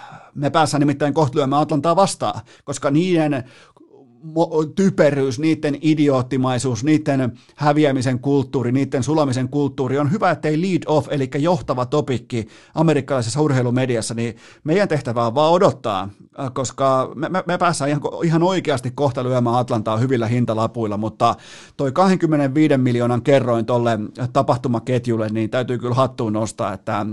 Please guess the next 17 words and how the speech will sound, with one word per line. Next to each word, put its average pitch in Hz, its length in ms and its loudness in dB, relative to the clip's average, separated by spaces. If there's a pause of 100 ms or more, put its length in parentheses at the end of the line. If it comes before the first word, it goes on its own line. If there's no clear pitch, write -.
toi 156 200 4
vaatii 123 340 2
nimittäin 120 680 -2 (140)
pikkusen 139 720 -2
verran 127 320 0
sisua 135 420 2
ja 113 100 0
tahtoa, 123 480 0
että 110 160 -6
pystyt 120 520 -4 (360)
noista 147 340 0
johtoasemista 127 880 0
kusemaan 135 540 0
ton 127 200 -2
homman 127 380 0
tolla 120 300 0
tavalla. 110 520 -4